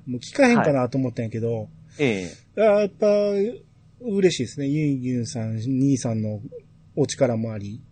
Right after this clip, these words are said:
Speaker 2: はいはいはいはい。
Speaker 1: うん、こんだけ楽しみにしてくれてるっていうのはね。
Speaker 2: うん。
Speaker 1: まだもしかしたら、北の国から知らんから聞いてないっていう人おったらもったいないですから。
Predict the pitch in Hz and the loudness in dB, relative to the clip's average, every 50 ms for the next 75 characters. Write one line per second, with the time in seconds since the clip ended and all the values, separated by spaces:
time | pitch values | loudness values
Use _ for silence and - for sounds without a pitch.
0 | - - - _ _ - - 131 135 120 110 101 101 90 160 151 139 135 127 135 | -20 -20 -20 _ _ -2 2 2 4 4 4 0 0 0 0 2 2 2 2 0
1 | 143 147 143 143 147 147 143 135 139 - 147 139 143 127 127 127 117 104 - - | 0 0 2 2 2 2 2 0 0 0 2 0 0 2 0 0 -2 -2 -4 -8
2 | - 123 113 104 117 110 104 - 113 101 92 95 95 101 110 - 110 107 107 101 | -8 -8 -6 -6 -6 -8 -8 -8 -10 -12 -12 -12 -14 -16 -14 -8 -4 -2 -2 -2
3 | 98 95 92 90 87 82 76 71 67 - - - _ _ - 147 165 175 185 196 | -2 -4 -4 -4 -6 -6 -8 -10 -12 -12 -14 -20 _ _ 0 2 4 6 6 6
4 | 202 214 208 - - 139 - - 120 120 113 123 151 - - - 415 - 170 160 | 4 4 2 2 2 2 2 0 -2 -4 -4 -8 -10 -14 -18 -12 -10 -10 -10 -10
5 | - - 202 202 202 202 185 - 202 196 190 165 - 147 127 120 - - - 160 | 0 2 4 4 4 4 2 2 2 2 2 2 2 2 0 0 -2 -2 0 0
6 | 160 160 139 - 113 110 - - 170 165 160 175 151 131 123 120 - 123 113 104 | 2 2 0 -2 -4 -6 -4 -6 -6 -2 0 2 2 2 2 0 -2 -6 -8 -6
7 | - 117 107 110 - - 117 110 110 107 110 110 117 151 156 - - - 151 151 | -6 -8 -8 -8 -8 -8 -8 -8 -8 -8 -6 0 2 2 2 2 2 2 2 2
8 | 131 117 110 104 98 - - 104 98 95 | 2 0 -4 -6 -8 -10 -12 -12 -12 -14